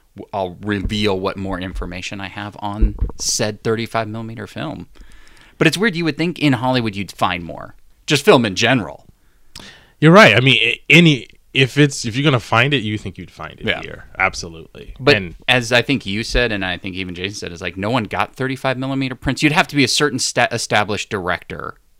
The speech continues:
Speaker 1: to get a print. Like, Spielberg used to get prints. Tarantino gets prints 'cause he loves film and he
Speaker 2: Right.
Speaker 1: has, owns a theater. But generally, that's not a, it's not like a copy of your film. It's like, "Hey, I need a copy."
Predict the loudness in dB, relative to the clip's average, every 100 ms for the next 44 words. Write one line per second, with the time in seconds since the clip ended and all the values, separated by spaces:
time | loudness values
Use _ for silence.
0 | _ -8 -6 -6 -8 -16 -18 -8 -6 -4
1 | 2 2 4 0 0 -6 -6 -4 -6 -6
2 | -6 -6 -6 -4 -4 -4 -8 -8 -12 -12
3 | -12 -14 -12 -12 -14 -16 -14 -14 -14 -6
4 | -4 -2 -6 -10 -12 -12 -14 -16 -14 -14
5 | -12 -14 -16 -20 _ _ _ _ -4 0
6 | 2 2 0 0 0 0 -2 -6 -4 -2
7 | -4 -6 -6 -4 -4 -6 -8 -8 -8 -8
8 | -10 -4 -4 -4 -6 -6 -4 -4 -6 -12